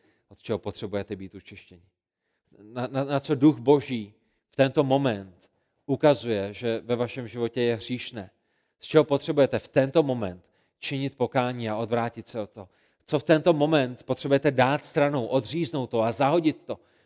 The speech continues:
ve vašem životě proto, abyste mohli být čistou nádobou,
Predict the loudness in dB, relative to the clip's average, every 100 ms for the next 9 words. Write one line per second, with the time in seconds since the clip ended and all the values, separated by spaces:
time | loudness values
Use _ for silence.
0 | _ 6 8 6 0 -2 -2 0 0 0
1 | 2 4 6 4 2 2 0 0 _ 4
2 | 6 6 6 4 6 6 6 -4 -2 -2
3 | 0 2 2 4 2 4 2 0